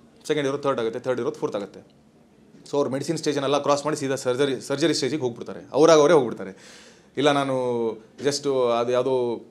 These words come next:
ಆ, ಆಯಿಂಟ್ಮೆಂಟ್ ನೋಡ್ಬಿಟ್ಟು ತೊಗೊಂಡ್ಬಿಟ್ಟೆ, ಅಡ್ವರ್ಟೈಸ್ಮೆಂಟಲ್ಲಿ ಬಂದಿತ್ತು, ಅಥವಾ, ಆ, ಎಲ್ಲೋ ಹೋಗ್ಬಿಟ್ಟು ಎಳ್ನೀರು ಕುಡಿದ್ಬಿಟ್ಟೆ ನಾನು, ಎಲ್ಲ ಮಾಡ್ತಾ ಇರ್ತಾರೆ. ಆದ್ರೆ ಅದು ಎಕ್ಸಾಕ್ಟ್ ಆಗಿ ಏನಾಗಿದೆ ಅಂತ ನಾವು ಡಯಾಗ್ನೋಸ್ ಮಾಡ್ದೇನೆ ಈ ರೀತಿ ಎಲ್ಲ ಮಾಡ್ತಾ ಹೋಯ್ತು ಅಂತ ಹೇಳಿದ್ರೆ ಪ್ರೋಗ್ರೆಷನ್ ಆಗಿ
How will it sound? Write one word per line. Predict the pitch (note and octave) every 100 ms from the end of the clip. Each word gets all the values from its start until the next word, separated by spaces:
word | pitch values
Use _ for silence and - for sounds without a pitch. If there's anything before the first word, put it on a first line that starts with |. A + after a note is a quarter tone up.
| -
ಆ, | G#2+ G#2 G#2+
ಆಯಿಂಟ್ಮೆಂಟ್ | C3 C3+ C#3 A#2
ನೋಡ್ಬಿಟ್ಟು | A#2+ A#2 A#2 A#2 A2
ತೊಗೊಂಡ್ಬಿಟ್ಟೆ, | - A2+ G#2+ G#2 G#2 G2+ G#2
ಅಡ್ವರ್ಟೈಸ್ಮೆಂಟಲ್ಲಿ | A#2+ C3 B2 A2+ A2+ G#2
ಬಂದಿತ್ತು, | A2 G#2 - G2+ - - - _
ಅಥವಾ, | A2+ B2 A#2+ A#2 A2+ G#2 G2+ -
ಆ, | G2+ G#2 G#2 G2 -
ಎಲ್ಲೋ | A#2+ A#2
ಹೋಗ್ಬಿಟ್ಟು | A2+ A2
ಎಳ್ನೀರು | A2 C3
ಕುಡಿದ್ಬಿಟ್ಟೆ | B2 G#2 G2+ G#2
ನಾನು, | F#2+ G2 - - _ _
ಎಲ್ಲ | A2 D#3
ಮಾಡ್ತಾ | C3+ D3+ E3
ಇರ್ತಾರೆ. | C3+ C#3 F#2 - - - -
ಆದ್ರೆ | G#2+ A2 C3+ D3
ಅದು | - A#2 A2+
ಎಕ್ಸಾಕ್ಟ್ | A2 B2 F3 -
ಆಗಿ | D3 C#3+ C3+ B2+
ಏನಾಗಿದೆ | C3 A#2+ A#2
ಅಂತ | A#2 G#2+
ನಾವು | G#2+
ಡಯಾಗ್ನೋಸ್ | G#2 A2+ C#3 C3
ಮಾಡ್ದೇನೆ | A2+ G2+ G#2+ B2 - _ _ A2+
ಈ | A#2
ರೀತಿ | A2+ A2+
ಎಲ್ಲ |
ಮಾಡ್ತಾ | G#2+ A2+ A#2
ಹೋಯ್ತು | A2 G2+
ಅಂತ | A2
ಹೇಳಿದ್ರೆ | G2+ G2+ D3+
ಪ್ರೋಗ್ರೆಷನ್ | - - D3+ D#3 - A#2+
ಆಗಿ | A2 D3+